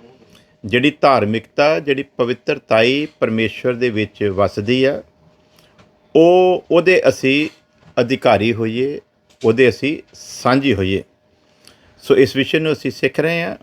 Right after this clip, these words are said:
ਔਰ ਇਹਦੇ ਵਿੱਚ ਕਈ ਹਿੱਸਿਆਂ ਨੂੰ ਅਸੀਂ ਸਿੱਖਾਂਗੇ। ਸਵਾਲ ਆ ਕਿ ਕਿਸੇ ਨੇ ਕੀਤਾ ਸੀ ਸਾਡੇ ਭਾਈ ਜੀ ਨੇ ਵੀ ਯਿਸੂ ਮਸੀਹ ਦੇ ਉਸ ਸਲੀਬ ਦੇ ਉੱਤੇ ਬਹਾਏ ਗਏ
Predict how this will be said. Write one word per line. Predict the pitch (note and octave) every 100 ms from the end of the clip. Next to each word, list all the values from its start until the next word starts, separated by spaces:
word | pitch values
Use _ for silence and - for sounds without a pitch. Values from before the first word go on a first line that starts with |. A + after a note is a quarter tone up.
| -
ਔਰ | A#2+
ਇਹਦੇ | A#2+ C3+
ਵਿੱਚ | C3+ -
ਕਈ | - C#3 D3+
ਹਿੱਸਿਆਂ | D3+ - B2+
ਨੂੰ | C3
ਅਸੀਂ | C#3
ਸਿੱਖਾਂਗੇ। | - - D#3+ D#3 D#3 - _ _ _ _ _ _ - _ _ - _ _ _
ਸਵਾਲ | _ - - C3 C3 C#3+ D#3+
ਆ | E3 F3
ਕਿ | F3 F3+ F3 E3+ E3 D#3 - _ _ _ _ -
ਕਿਸੇ | B2 C#3+
ਨੇ | B2+
ਕੀਤਾ | C#3+ - D3+
ਸੀ | D3 D3+
ਸਾਡੇ | C#3 C3+ B2+
ਭਾਈ | - C3 A2+
ਜੀ | A2
ਨੇ | B2 D3
ਵੀ | D#3 D#3 D3+ C#3+ - - _ _ _ _ _ _ -
ਯਿਸੂ | G#2+ C3+ - F3+
ਮਸੀਹ | F3 E3 D#3+ E3 D#3+
ਦੇ | D#3+ D3+ C#3+ C#3 C#3 - _ _ - _ _
ਉਸ | C#3 C3+ B2+ B2+
ਸਲੀਬ | - A#2+ B2+ B2
ਦੇ | B2
ਉੱਤੇ | C3+ - A#2+ A#2+ A#2 A#2+ -
ਬਹਾਏ | G#2 G2+ G#2+ A2 G#2
ਗਏ | G2 A2+ A2+ A2+